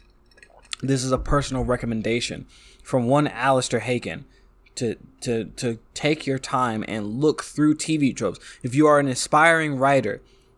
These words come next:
take your time to look through T V tropes, because you will learn so much about writing.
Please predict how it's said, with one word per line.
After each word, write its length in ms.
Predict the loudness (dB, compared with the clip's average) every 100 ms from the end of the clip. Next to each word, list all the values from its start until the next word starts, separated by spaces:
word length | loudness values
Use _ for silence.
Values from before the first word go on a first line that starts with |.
| _
take 360 | -2 -2 -2 -2
your 180 | -2 -2
time 640 | -4 -2 0 0 -4 -12 -18 _ _ -16
to 140 | -6 -6
look 600 | -6 -4 2 2 2 -10
through 320 | -8 -4 -4
T 320 | -6 -4 -4
V 160 | -4 -8
tropes, 500 | -10 -12 -14 -18 -20 _ _ _ _ _ _ _ _ _ _ _ _ _ _ _ _
because 340 | -4 -2 -2 0
you 180 | 2 2
will 320 | 2 0 -2
learn 540 | -2 -2 -2 -4 -8 -10
so 360 | -4 0 2
much 240 | 2 2 0
about 240 | 0 0
writing. 360 | -2 -6 -10